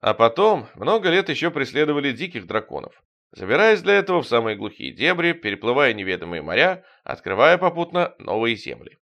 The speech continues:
Тех же, кто рискнул бы нарушить великий уговор Агенариды, ждало суровое наказание. Держава, в которой обнаружилось бы хотя бы одно драконье яйцо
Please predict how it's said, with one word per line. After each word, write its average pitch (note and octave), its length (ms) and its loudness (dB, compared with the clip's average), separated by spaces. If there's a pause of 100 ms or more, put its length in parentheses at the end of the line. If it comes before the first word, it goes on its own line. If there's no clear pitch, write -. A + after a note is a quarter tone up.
(340)
Тех D3 300 4
же, D3+ 100 -2
кто E3 200 0
рискнул E3 440 0
бы D#3 140 0
нарушить D3+ 440 2
великий C3+ 380 -2
уговор A#2+ 400 2
Агенариды, G#2+ 680 -2 (280)
ждало E3+ 520 6
суровое C#3 500 2
наказание. A2 720 0 (240)
Держава, D3+ 560 4
в - 60 -12
которой F#3+ 380 4
обнаружилось F3 540 2
бы D#3 140 -4
хотя D3+ 460 4
бы E3+ 180 6
одно D#3+ 260 2
драконье D3 520 2
яйцо B2+ 580 2